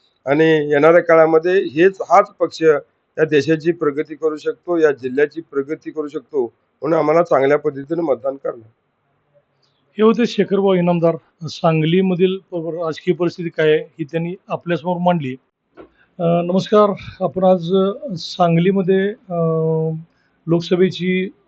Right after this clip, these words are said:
Speaker 2: दोन हजार चोवीसची परिस्थिती काय आहे, ही संपूर्ण जिल्ह्याला माहिती व्हावी, या उद्देशानं आपण आज सांगलीमध्ये, अ, माजी महापौर सौ गीताताई सुयोगदादा सुतार यांच्याकडे आपण आलोय. त्यांच्याकडून जाणून घेऊयात, त्यांनी एक, अ, महिला महापौर म्हणून एक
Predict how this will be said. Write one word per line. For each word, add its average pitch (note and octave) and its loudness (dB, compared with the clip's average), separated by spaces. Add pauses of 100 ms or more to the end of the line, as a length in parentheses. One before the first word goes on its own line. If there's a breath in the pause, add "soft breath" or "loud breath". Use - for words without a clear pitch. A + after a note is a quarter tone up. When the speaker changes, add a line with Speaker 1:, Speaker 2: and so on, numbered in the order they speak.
Speaker 2:
दोन E3 0
हजार F3+ 2
चोवीसची F3 -6
परिस्थिती E3 -6
काय F3 4
आहे, C#3+ 4
ही - -16
संपूर्ण F#3 -2
जिल्ह्याला F3 0
माहिती E3 -6
व्हावी, E3 0 (360)
या F3 6
उद्देशानं F3 -2
आपण F3 -4
आज F3 -4
सांगलीमध्ये, F3 -2 (200)
अ, D#3+ -8
माजी E3 -2
महापौर E3 -2 (480)
सौ E3+ -4
गीताताई E3+ 2
सुयोगदादा E3+ 0
सुतार E3 -4 (340)
यांच्याकडे D#3 -4
आपण E3 -4
आलोय. E3 0 (320)
त्यांच्याकडून G#3+ -2
जाणून G#3+ 4
घेऊयात, F#3+ 6
त्यांनी G3+ 0 (180)
एक, G3+ -2
अ, G3+ 0
महिला F3+ 2
महापौर E3 0 (500)
म्हणून G3 0
एक F3+ -2